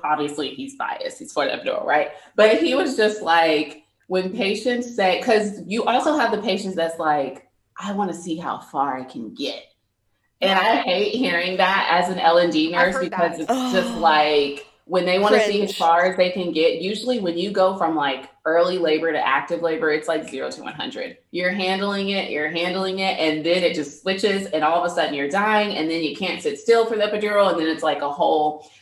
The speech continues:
Speaker 1: mess. So the patient that's like, "Oh, I'm trying to hold out until I almost, and I just can't handle it." I'm like, "Girl, you, you gotta sit still for this epidural." Um, but the anesthesiologist, he said the patient that says, like,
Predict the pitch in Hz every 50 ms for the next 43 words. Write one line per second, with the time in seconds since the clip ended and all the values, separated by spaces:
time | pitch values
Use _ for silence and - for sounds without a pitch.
0 | _ _ 180 185 208 254 277 226 185 185 - - 185 170 165 160 - 196 208 208
1 | - 220 - 160 160 - - 156 156 - 220 226 254 254 226 233 - 240 247 233
2 | 233 214 196 240 247 233 240 240 233 226 - 196 262 247 226 196 196 190 214 233
3 | 240 240 233 220 226 226 226 208 180 - 170 196 196 196 - - - 277 254 262
4 | 240 240 240 233 220 214 202 - - 180 196 202 190 185 175 165 165 - 196 214
5 | 220 214 208 208 208 202 202 208 254 262 240 214 - - - _ _ _ - 247
6 | - 269 285 320 - - 247 254 - - - - 392 494 - 165 - - - 170
7 | 165 165 165 151 156 156 143 147 147 131 - - 135 - - - - _ _ _
8 | _ _ 185 185 180 175 170 165 170 170 175 170 170 175 180 - 196 202 233 -
9 | - 208 190 165 160 165 170 165 160 160 - 180 170 - 160 156 139 151 147 -
10 | - 180 196 - 185 156 156 151 143 - 160 156 143 143 147 139 139